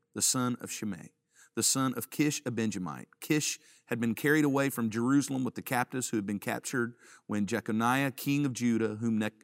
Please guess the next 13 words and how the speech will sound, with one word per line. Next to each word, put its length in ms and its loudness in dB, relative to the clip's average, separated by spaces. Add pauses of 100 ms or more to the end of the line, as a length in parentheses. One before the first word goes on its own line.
(240)
Nebuchadnezzar, 640 0
the 100 -4
king 300 0
of 80 -2
Babylon, 420 0
had 120 -6
carried 260 0
away. 380 -4 (320)
And 140 0
Mordecai 720 6
had 220 -2
brought 280 6
up 280 2